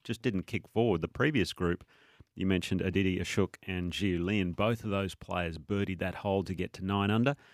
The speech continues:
And Hannah was eight under playing the final hole, a par three. That's always fascinating, the final hole of a golf tournament being a par three. Something unique in that regard, I guess. But, uh, uh, right outside the, the clubhouse here at the Wilshire Country Club, hit a beautiful iron shot, twenty-five feet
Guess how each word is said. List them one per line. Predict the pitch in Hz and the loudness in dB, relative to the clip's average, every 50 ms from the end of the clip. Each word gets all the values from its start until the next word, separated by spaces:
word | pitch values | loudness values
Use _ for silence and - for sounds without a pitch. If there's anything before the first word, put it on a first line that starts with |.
| - - - - - _ _ _ _ - | -20 -20 -20 -20 -20 _ _ _ _ -2
And | 92 92 92 92 92 92 92 92 85 | 0 2 4 4 4 4 2 0 0
Hannah | - 110 107 104 101 | 0 2 2 4 4
was | 98 92 82 90 - - - | 4 2 2 0 -4 -2 0
eight | 117 113 110 | 2 2 4
under | 110 110 110 104 | 4 2 2 0
playing | 101 - - 101 101 101 101 101 101 98 | 0 -2 -2 -2 0 0 2 2 0 0
the | 90 87 | -2 -4
final | - - 104 104 104 101 92 80 | -4 0 2 2 4 4 2 2
hole, | 95 101 104 104 | 2 2 2 2
a | 98 | 0
par | - - 98 101 101 95 | 0 0 2 4 4 4
three. | 95 - - 104 110 123 160 | 4 2 2 2 4 4 4
That's | 233 269 - - | 2 0 2 2
always | 196 147 107 90 | 4 4 4 4
fascinating, | - - 92 90 85 - - 90 92 110 127 120 | 2 0 0 0 0 -2 -4 -2 -2 -2 -2 -4
the | - | -6
final | - - 110 101 92 92 82 | -6 -4 -2 -2 -2 -2 -2
hole | 82 92 90 | -2 -2 -2
of | 82 82 | 0 -2
a | 87 | 0
golf | 87 87 87 87 - | 0 0 0 0 -4
tournament | - - 98 98 110 - - | -4 -4 -4 -4 -4 -4 -4
being | 92 90 87 | -2 -2 -2
a | 87 | -4
par | - - 95 87 87 85 | -4 -6 -6 -6 -6 -6
three. | - - 92 90 92 113 135 - _ _ _ _ _ _ _ _ _ _ _ - - - | -6 -4 -2 -2 -2 -2 -4 -8 _ _ _ _ _ _ _ _ _ _ _ -20 -20 -6
Something | - - 151 123 - 90 85 82 | 0 2 4 4 4 2 0 0
unique | 82 82 85 92 101 113 117 - | 0 0 0 2 2 0 2 2
in | 95 95 | 2 2
that | 98 - | 2 0
regard, | 98 98 104 107 110 107 107 | -2 -2 0 2 2 2 2
I | 107 104 | 2 2
guess. | 104 135 175 - - | 2 0 0 -2 -2
But, | - 110 98 - - - - | 0 0 0 0 -2 -4 0
uh, | 113 107 107 98 - - - - - - - - - - - - _ _ - | 4 4 4 4 2 -4 -20 -20 -20 -20 -20 -20 -20 -20 -20 -20 _ _ 4
uh, | 113 110 110 107 113 | 6 8 8 8 8
right | 120 123 135 127 | 8 8 8 8
outside | 110 110 - - - - - - 117 107 107 101 87 | 8 6 2 -2 -8 -6 0 4 6 6 6 6 6
the, | 104 95 98 - | 4 2 2 0
the | 101 98 | -4 -4
clubhouse | - - 113 117 107 87 113 120 131 - - | 2 6 6 6 6 6 4 4 4 2 2
here | - 107 | 0 0
at | 98 | 0
the | 92 90 | 0 2
Wilshire | 90 107 113 110 - - 113 104 | 2 2 2 2 2 4 4 4
Country | - - 120 113 - - 110 | 4 4 2 2 4 2 0
Club, | - - 120 107 | 4 6 6 8
hit | 107 110 107 | 8 8 8
a | |
beautiful | 95 85 120 139 139 131 - 117 107 | 8 8 6 6 6 6 6 8 8
iron | 110 113 113 113 | 10 10 10 8
shot, | 110 - - 110 113 - | 6 6 6 4 4 4
twenty-five | - - 131 120 113 - - 107 101 98 90 | 4 4 6 6 6 4 6 6 6 6 6
feet | - - 104 101 104 98 | 4 2 4 4 4 2